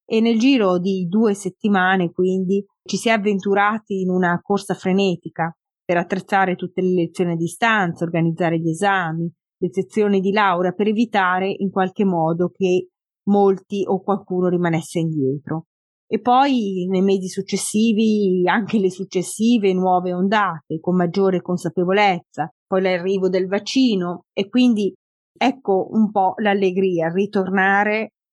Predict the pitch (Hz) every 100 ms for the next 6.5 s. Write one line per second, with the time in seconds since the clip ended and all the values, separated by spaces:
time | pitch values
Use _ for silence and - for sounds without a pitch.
0 | _ 185 185 185 190 - 190 240 233 254
1 | 254 220 175 175 - 170 160 156 151 165
2 | 160 - 185 196 190 - 196 202 214 220
3 | 185 185 170 185 180 - 185 185 190 -
4 | 180 175 175 175 - 160 156 151 165 170
5 | 165 165 160 156 151 156 160 156 156 156
6 | 143 127 139 - 156